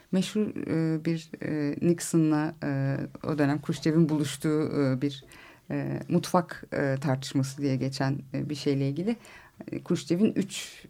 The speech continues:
e, bardak Pepsi içtiği mesela not ediliyor da, e, <laughs> uyduruyorum şimdi. Ama, e, hani çok önemli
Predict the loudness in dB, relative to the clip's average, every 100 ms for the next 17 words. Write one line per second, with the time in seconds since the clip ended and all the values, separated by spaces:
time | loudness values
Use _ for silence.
0 | -2 0 0 -2 -6 -4 4 6 6 2
1 | 0 -4 -4 -8 -8 -4 -2 -2 -6 -12
2 | 0 2 4 4 6 6 6 8 8 8
3 | 6 6 6 10 12 12 10 10 10 8
4 | 2 2 -2 -12 2 8 12 10 8 4
5 | 6 4 4 2 4 4 6 8 8 8
6 | 6